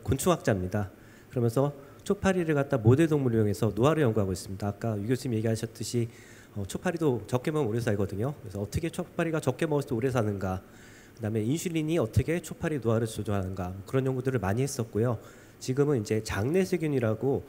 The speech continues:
어, 우리 몸 안에도 있는데 장 안에 굉장히 미생물이 많은데 그 미생물이 어떻게 노화를 조절하는가,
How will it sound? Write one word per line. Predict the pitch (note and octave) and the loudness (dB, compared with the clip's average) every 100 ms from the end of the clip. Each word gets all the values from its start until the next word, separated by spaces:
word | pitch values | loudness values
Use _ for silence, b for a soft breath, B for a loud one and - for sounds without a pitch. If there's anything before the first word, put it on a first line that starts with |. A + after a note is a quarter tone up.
| B B B B | B B B B
어, | G#2 | -4
우리 | A#2 D#3+ | -2 0
몸 | C3 D3 | 4 4
안에도 | C#3+ C3+ | 4 0
있는데 | G#2+ G#2+ G2 B2+ F#2+ G#2 | -2 -2 -2 0 -2 -4
장 | - A#2+ C#3 | -2 0 2
안에 | C3+ | -2
굉장히 | C3+ A2+ B2 C#3 G#2 | 0 -2 0 0 0
미생물이 | A2+ C3 C3 B2+ | 0 0 0 0
많은데 | F2 E2+ F#2 C#3+ G#2 - B B - | -2 -2 -2 0 0 -2 B B -6
그 | B2+ | -2
미생물이 | A2+ D3 D3+ B2+ | 2 2 2 2
어떻게 | G2+ - C#3 | 2 2 2
노화를 | B2 A#2 B2+ A#2+ | 2 4 4 2
조절하는가, | G2+ G#2+ G#2+ F2+ F2 G2+ G2 | 0 0 0 0 -2 -2 -2